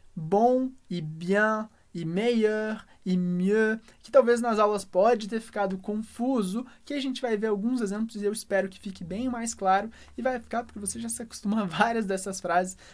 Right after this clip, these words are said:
mas de novo, algo muito importante que pode causar problema, porque é um pouco diferente do português. Mas vamos lá, vamos começar com as frases, primeiro com o imparfait. E a primeira frase com o imparfait é: "J'écrivais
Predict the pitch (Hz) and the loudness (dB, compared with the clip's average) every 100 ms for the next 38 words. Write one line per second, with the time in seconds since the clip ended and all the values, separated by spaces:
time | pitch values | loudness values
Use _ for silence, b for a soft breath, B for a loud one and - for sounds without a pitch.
0 | - 196 208 180 170 190 214 B - 208 | 2 4 6 6 6 6 2 B -2 2
1 | 311 294 262 269 233 247 - 233 220 208 | 2 0 0 0 0 -4 -6 -4 -4 -4
2 | 185 214 196 185 233 220 240 269 269 269 | -2 0 0 0 -2 0 0 -2 -6 -10
3 | 311 - 349 330 254 233 226 220 226 - | -10 -6 -6 -4 -6 -6 -8 -6 -8 -8
4 | 175 196 185 - - - - B B 277 | -10 -8 -10 -14 -20 -20 -20 B B 4
5 | 285 - - - 302 302 233 240 233 - | 4 2 -4 -8 0 4 4 4 0 2
6 | 208 214 208 196 B B B - 294 269 | 4 4 2 -6 B B B -2 10 10
7 | 269 240 233 233 240 - - 294 233 233 | 10 4 2 0 -4 -6 2 4 4 0
8 | - - - 285 277 185 208 180 151 - | -2 -10 -2 6 6 6 6 6 4 4
9 | 143 139 143 147 143 123 240 262 - 180 | 2 2 -6 -8 -6 -6 -6 -6 0 2
10 | 180 190 b b b - 131 - - - | 2 0 b b b -4 -4 -6 -16 -20
11 | - 131 180 233 - 254 202 185 196 | -8 -2 0 -2 -4 -2 4 6 6